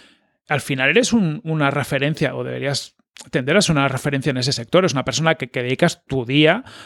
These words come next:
a, a ese tema. Si, por lo mismo, si no, si no eres capaz de satisfacer tu, tus necesidades de contenido, tú que tienes un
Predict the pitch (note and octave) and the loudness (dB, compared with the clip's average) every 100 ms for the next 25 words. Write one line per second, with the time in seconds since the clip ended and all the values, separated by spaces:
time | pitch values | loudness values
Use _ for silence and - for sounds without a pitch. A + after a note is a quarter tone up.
0 | - D3+ C#3 B2+ B2 B2+ C3 B2 B2 C#3 | -12 -2 0 0 -2 -2 -2 -2 -2 0
1 | G3 B2 - - _ - - - - B2+ | -2 -4 -12 -20 _ -10 -6 -6 -8 -14
2 | A#2+ C3 E3 F3 G3+ C3+ B2+ B2+ D3 E3 | -10 -4 -2 -2 -4 -6 -8 -6 -4 0
3 | F3 F3+ F3+ F#3 E3+ - C#3 C#3+ D#3 D#3+ | 2 2 2 2 -2 -6 -2 -2 -2 -2
4 | - F3 D#3+ F#3 D3 C#3 C3 C3 - E3 | 0 0 4 4 2 0 -2 -2 2 2
5 | D3+ C#3 C#3 C#3 D3 C#3+ C3+ C#3+ C3+ C3+ | 2 -2 -4 -2 0 2 0 0 2 2
6 | D#3 D#3+ D3+ D3 F#3+ E3 D3 D3 D3+ D3 | 2 2 2 2 4 2 2 -2 -2 -4
7 | D3+ | -8